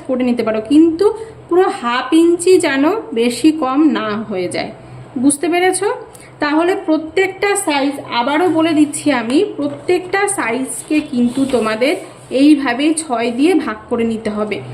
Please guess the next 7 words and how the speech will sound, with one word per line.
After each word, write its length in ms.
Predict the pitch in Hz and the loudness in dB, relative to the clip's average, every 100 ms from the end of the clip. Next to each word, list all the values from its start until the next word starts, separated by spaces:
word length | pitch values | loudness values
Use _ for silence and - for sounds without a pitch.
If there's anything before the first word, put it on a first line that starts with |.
| - - 247 | -14 -10 0
যদি 200 | 285 311 330 320 | 2 2 2 2
এখানে, 300 | 320 339 370 415 - - - - - 294 | 0 0 2 -2 -8 -14 -14 -14 -8 -4
আচ্ছা, 200 | 269 269 - 277 | -2 -2 -4 -2
এখানে 240 | 269 330 370 | 0 4 4
যদি 140 | 370 370 277 | 4 2 4
বত্রিশ 560 | 254 262 - 311 349 359 - - - - - | 2 0 0 4 4 4 -2 -10 -14 -10 -6
ছাতির 380 | 254 247 311 | -4 2 4